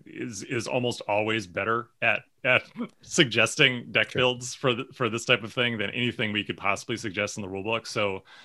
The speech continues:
Speaker 1: uh, we will have, I think, what amounts to, like, kind of what Fisher was saying, what amounts to, like, a, kind of, like, a quick start. Like, hey, if you,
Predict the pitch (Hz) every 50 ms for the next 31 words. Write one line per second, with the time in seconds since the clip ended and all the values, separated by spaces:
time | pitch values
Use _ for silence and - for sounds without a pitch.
0 | - - - _ _ _ - 107 101 98 98 - 147 151 151 190 185 165 143 151
1 | 147 139 113 - 131 127 - 147 131 117 - 120 107 104 98 98 98 107 110 107
2 | - - - 117 110 104 101 98 95 - _ - - 113 101 95 92 - - 107
3 | - - 98 95 - - 110 104 98 110 143 175 160 143 135 131 - - 127 104
4 | 95 - 98 90 - - 123 117 101 98 - 95 - - - 120 101 - - -
5 | - 92 85 87 - 92 104 98 - 110 110 95 92 92 - 123 131 139 139 135
6 | 127